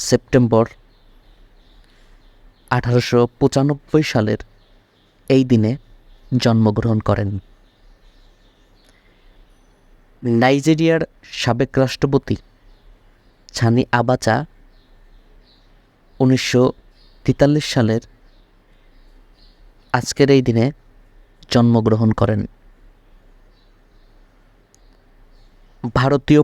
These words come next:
পরিচালক, প্রযোজক ও চিত্রনাট্যকার মহেশ ভাট উনিশশো আটচল্লিশ সালের আজকের এই দিনে জন্মগ্রহণ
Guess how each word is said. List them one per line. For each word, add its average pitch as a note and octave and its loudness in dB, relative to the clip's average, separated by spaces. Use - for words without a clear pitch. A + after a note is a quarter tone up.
পরিচালক, C#3 0
প্রযোজক B2+ 0
ও - 2
চিত্রনাট্যকার C#3+ -2
মহেশ B2 0
ভাট A#2 -2
উনিশশো C3+ 0
আটচল্লিশ C#3+ 0
সালের A#2 0
আজকের C3+ -2
এই B2 0
দিনে A2+ 0
জন্মগ্রহণ A#2+ 2